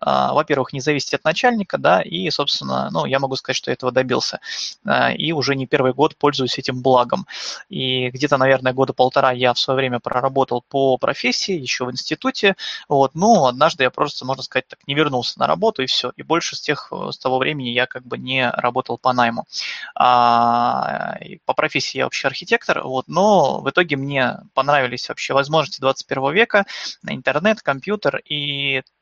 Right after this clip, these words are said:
та свобода, которую давали, м, эти моменты. Вот. И, э, поэтому, м, я начал многими моментами интересоваться.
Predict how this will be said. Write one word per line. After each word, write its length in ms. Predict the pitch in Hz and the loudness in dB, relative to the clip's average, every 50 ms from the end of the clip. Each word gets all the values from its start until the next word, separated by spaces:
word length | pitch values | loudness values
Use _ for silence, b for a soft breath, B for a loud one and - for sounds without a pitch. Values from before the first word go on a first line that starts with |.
| _ _ _ | _ _ _
та 140 | 156 147 | 2 2
свобода, 440 | 139 - - 143 143 165 185 180 151 | 2 2 0 0 2 2 2 2 2
которую 420 | - - 135 - 156 156 151 139 131 | 0 0 -2 0 0 -2 -2 0 0
давали, 440 | 131 123 131 135 135 127 127 123 123 | 2 2 4 2 2 2 0 -2 -2
м, 280 | 123 120 123 127 113 - | -6 -8 -10 -12 -10 -10
эти 200 | 135 123 - - | -10 -10 -10 -4
моменты. 480 | 127 127 131 127 123 120 117 - - - B B B B B B | -4 -2 -2 -2 -4 -6 -4 -6 -8 -8 B B B B B B
Вот. 360 | - 127 127 123 127 - - - - | -6 -2 0 0 0 0 -4 -8 -6
И, 420 | 180 190 208 220 196 165 139 131 | -4 -2 -2 -2 -2 0 0 0
э, 240 | 123 120 120 120 - - - - _ | 0 0 0 -2 -4 -6 -10 -10 _
поэтому, 720 | - 131 127 135 139 - 143 135 131 131 131 123 123 123 - | 0 2 2 2 2 0 -4 -2 0 0 0 0 0 -4 -8
м, 320 | - 117 110 98 90 - | -14 -16 -16 -16 -12 -12
я 180 | - 127 135 139 | -4 -2 0 0
начал 280 | 143 139 - - 131 131 | 2 0 0 -2 -4 -4
многими 540 | 131 131 135 139 143 147 143 123 123 123 113 | -4 -4 -2 2 2 2 2 2 -2 -6 -4
моментами 540 | 120 127 131 131 123 120 120 - 127 123 127 | -2 -2 -2 -2 -2 -4 -4 -6 -8 -8 -8
интересоваться. 720 | 127 - - - 143 - - 175 190 214 208 - - 185 | -8 -8 -6 -6 -2 -2 2 4 4 4 2 2 -2 -2